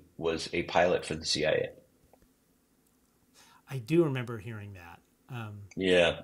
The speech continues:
Speaker 1: it, it, he, it, what he would talk about was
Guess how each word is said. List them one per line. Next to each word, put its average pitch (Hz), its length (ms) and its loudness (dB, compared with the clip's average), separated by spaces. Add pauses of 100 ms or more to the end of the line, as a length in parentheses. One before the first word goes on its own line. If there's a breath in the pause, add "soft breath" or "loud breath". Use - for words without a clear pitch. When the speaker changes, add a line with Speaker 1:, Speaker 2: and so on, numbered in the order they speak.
Speaker 1:
it, - 420 -2
it, 87 300 -4 (320 loud breath)
he, 143 140 8
it, - 300 2
what - 180 6
he 147 100 6
would 147 120 4
talk 139 220 8
about 135 280 6
was 98 320 -2